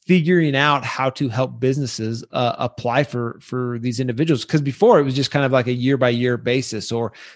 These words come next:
you know, every couple years, they didn't know how long it was gonna be around. So to specialize in this, this, uh, industry, if you will, businesses really didn't know how much resources they wanted to put behind figuring out how, how to do this. So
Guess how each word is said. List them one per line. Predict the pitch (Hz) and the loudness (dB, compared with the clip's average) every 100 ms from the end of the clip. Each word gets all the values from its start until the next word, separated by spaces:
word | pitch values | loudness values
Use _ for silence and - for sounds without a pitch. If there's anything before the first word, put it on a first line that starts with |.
| - | -4
you | 127 | 0
know, | 117 | 0
every | 131 127 | 0 -2
couple | 117 139 131 131 | -2 -2 0 -2
years, | 113 110 110 - - | 0 -2 -4 -12 -4
they | 139 | 2
didn't | 147 | 2
know | 143 | 4
how | 117 131 | 2 4
long | 131 135 | 4 2
it | 131 | 0
was | 117 | -2
gonna | 123 | -2
be | 113 107 | 0 0
around. | 113 180 170 165 | 2 2 4 4
So | 143 143 127 117 - - _ | 2 2 2 0 -8 -20 _
to | 139 | -4
specialize | 123 - - 165 - 156 131 127 113 | -4 -2 2 4 4 4 4 4 0
in | 123 | -4
this, | 120 101 - - | -4 -6 -10 -14
this, | 135 127 127 110 - - | -8 -2 -2 -2 -10 -2
uh, | 117 113 101 | 0 0 -2
industry, | - 214 196 - 139 | -2 2 2 4 2
if | 120 | 2
you | 127 | 0
will, | 120 123 120 - _ _ - _ _ _ _ _ _ - 151 | 4 4 2 -4 _ _ -20 _ _ _ _ _ _ -14 2
businesses | 180 170 180 175 147 | 2 4 2 2 2
really | 151 151 | 4 4
didn't | 143 135 120 | 4 0 0
know | 120 127 127 120 | 0 4 4 4
how | - 127 | 2 -2
much | 123 113 - | -2 -6 -6
resources | 123 120 127 110 113 | -6 -4 -6 -6 -6
they | 104 113 | -4 -2
wanted | 113 107 | -2 -6
to | |
put | - 123 | -6 -8
behind | - 104 139 143 123 120 | -6 -6 0 2 2 -2
figuring | - - 123 123 113 | -6 -4 -2 -2 -2
out | 107 85 | -2 -2
how, | 104 107 - | -4 -6 -6
how | 107 | -6
to | 104 | -6
do | 95 113 | -2 -2
this. | 87 - | -4 -4
So | - 123 - | 0 0 0